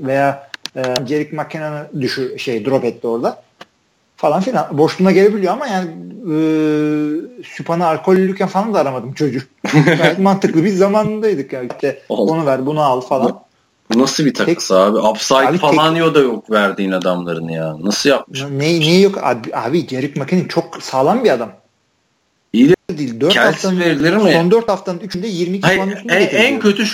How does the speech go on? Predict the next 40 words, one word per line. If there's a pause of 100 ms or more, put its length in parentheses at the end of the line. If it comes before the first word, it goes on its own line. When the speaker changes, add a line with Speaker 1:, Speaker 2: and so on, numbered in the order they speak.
(120)
Speaker 2:
şöyle
düşünürsün,
tamam
mı?
Bu
adamları
almak
için
zaten (200)
bak, (1200)
şey
verdin,
Drew
Brees'le
şeyi
verdin,
Brandon
Cooks'u
verdin.
Yani
Drew
Brees'le
Brandon
Cooks'a
karşılık (540)
bu
adamları
alır
mısın
diye
düşün.
Hadi
öyle
değil.
Bir
hafta
önce
ben
nasıl, (880)
e,